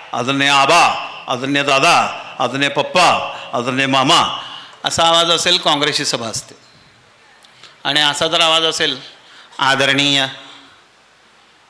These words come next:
वंदनीय, पूजनीय, भारतीय जनता पार्टीची जाहीर सभा असते.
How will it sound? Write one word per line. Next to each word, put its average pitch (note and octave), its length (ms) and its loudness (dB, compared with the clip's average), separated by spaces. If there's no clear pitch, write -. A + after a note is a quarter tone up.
वंदनीय, C3+ 760 2
पूजनीय, C3+ 680 0
भारतीय D#3+ 320 -2
जनता F3 260 -2
पार्टीची D#3+ 340 -8
जाहीर B2+ 180 -6
सभा A2 220 -14
असते. - 260 -16